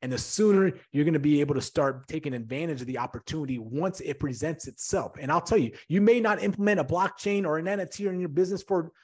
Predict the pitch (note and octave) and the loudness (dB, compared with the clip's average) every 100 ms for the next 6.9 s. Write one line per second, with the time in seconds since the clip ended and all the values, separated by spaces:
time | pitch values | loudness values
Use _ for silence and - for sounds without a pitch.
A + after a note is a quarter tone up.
0 | _ - E3+ G3+ B3+ A3+ - E3 A#3+ B3 | _ -8 -8 -4 0 -2 -2 -2 -2 -2
1 | D3 - B3 B3+ D#3+ B2 - - - - | -6 -8 -4 0 0 0 -6 -18 -20 -20
2 | - - F3 E3 F3 D3 G3 A3 E3 C#3+ | -8 2 4 6 4 4 6 6 6 2
3 | E3+ D3 C3 E3+ E3 F3 D#3 C#3+ B2+ D#3+ | 2 2 2 0 0 0 0 0 0 0
4 | D3 D3+ D3 D#3 C3+ A#2+ - F#3 D#3 C#3 | 2 0 0 -4 -8 -8 -4 -2 0 0
5 | A#2+ A#2+ - A#2+ - D3+ - - - _ | -2 -4 -6 -2 0 0 -2 -14 -20 _
6 | C3 C#3 D3 C#3+ - F3 C3+ G2 | -2 2 2 0 0 -2 -2 -8